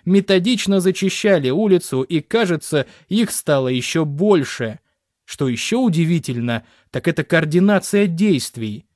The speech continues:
Каждый знал свою роль, ни одного лишнего движения. Копья вспарывали ледяные тела, щиты отражали магические удары, а стрелки выбивали особо опасных противников еще до того,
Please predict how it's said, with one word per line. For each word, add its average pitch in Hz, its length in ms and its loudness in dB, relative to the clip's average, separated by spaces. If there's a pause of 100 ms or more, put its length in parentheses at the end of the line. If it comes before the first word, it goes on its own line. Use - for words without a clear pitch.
(320)
Каждый 147 560 2
знал 143 380 0
свою 135 500 0
роль, 147 380 2 (380)
ни 139 140 0
одного 196 520 4
лишнего 143 440 2
движения. 135 760 0 (480)
Копья 160 440 2
вспарывали 165 680 2
ледяные 156 500 0
тела, 139 500 -2 (200)
щиты 151 380 -2
отражали 151 480 2
магические 160 640 0
удары, 170 560 2 (240)
а 175 160 2
стрелки 185 680 2
выбивали 160 720 2
особо 160 440 2
опасных 156 480 0
противников 147 680 0
еще 147 300 -2
до 147 180 -2
того, 147 540 0